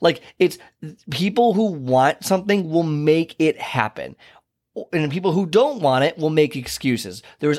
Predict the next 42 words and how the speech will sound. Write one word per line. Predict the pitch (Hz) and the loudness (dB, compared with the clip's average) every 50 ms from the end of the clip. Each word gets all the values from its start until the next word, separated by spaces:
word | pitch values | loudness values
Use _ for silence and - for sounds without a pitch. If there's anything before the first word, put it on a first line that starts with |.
| - _ | -2 _
always | - 165 170 180 190 214 220 202 | 2 4 4 4 4 2 0 -2
someone | - - - 170 156 156 160 | -2 -2 0 0 0 0 -2
out | 139 127 127 127 - - | 0 0 -2 -2 0 -2
there | 156 160 | -2 0
with | 151 143 | 0 -2
a | 139 127 | -2 -2
worse | 123 113 110 110 113 117 120 123 131 131 139 143 - | -2 -4 -6 -6 -6 -2 0 2 2 2 2 0 -2
situation | - 160 147 - - 131 117 113 110 110 - - 120 | -4 -6 -4 -4 -4 -4 -2 -2 -2 -4 -4 -4 -4
than | 113 110 110 110 | -2 -2 -2 -4
you | 107 104 110 110 | -4 -4 -4 -2
are | 120 127 | -4 -4
currently | - - - 117 113 110 110 113 110 - | -4 -8 -8 -6 -4 -4 -4 -6 -6 -8
in. | - 98 90 95 131 196 226 233 - _ - - - - _ - | -10 -10 -10 -8 -8 -8 -8 -10 -12 _ -20 -20 -20 -8 _ 2
And | 208 226 214 | 4 4 4
I | 196 185 | 4 2
feel | 180 - 190 | 2 2 2
like | 180 165 | 2 2
most | 151 147 151 156 151 147 | 2 2 4 4 2 2
people, | - 156 151 165 | -2 -2 0 0
if | 156 139 | 0 0
you're | 139 | 0
listening | 123 127 123 123 - 165 160 | -2 -2 -4 -4 -6 -6 -6
to | 160 | -2
this, | 165 175 180 175 - - - - _ | -2 -2 -2 -2 -4 -10 -20 -16 _
you | - 147 | -12 -12
probably | - - - 170 160 165 165 165 175 165 160 | -6 0 2 4 4 4 2 2 2 4 4
are | 156 160 - | 4 4 2
in | 143 139 135 135 - | 0 0 0 0 0
a | 131 131 | -2 -2
relatively | 127 120 127 120 120 127 113 - 131 117 120 120 | 0 0 2 2 2 2 0 0 -2 -2 -2 -2
decent | 107 110 107 113 120 | -2 -4 -6 -6 -8
situation. | 120 117 165 185 202 160 139 120 | -6 -2 0 0 0 0 0 -2
Again, | 127 131 131 123 | -2 -2 0 0
not | 123 127 170 | 0 0 2
everyone, | 208 170 151 156 160 156 156 180 220 - - | 2 2 2 4 4 4 4 2 0 -4 -10
okay? | - 135 123 - 135 139 165 | -14 -10 -6 -4 -2 -2 -4
But | - _ - 175 156 - - - - _ _ - | -2 _ 2 2 2 2 -2 -10 -20 _ _ -4
the | 160 | -4
vast | 147 139 139 139 160 151 156 156 175 185 180 - - 214 | -4 -4 -2 0 2 2 4 4 4 2 2 -2 -4 -6
majority | 170 170 156 156 165 175 185 185 170 | -6 -4 -2 0 0 0 0 0 -2
of | 147 127 | -4 -2
people | 120 120 117 - 120 120 117 117 | -4 -4 -2 0 0 0 0 -2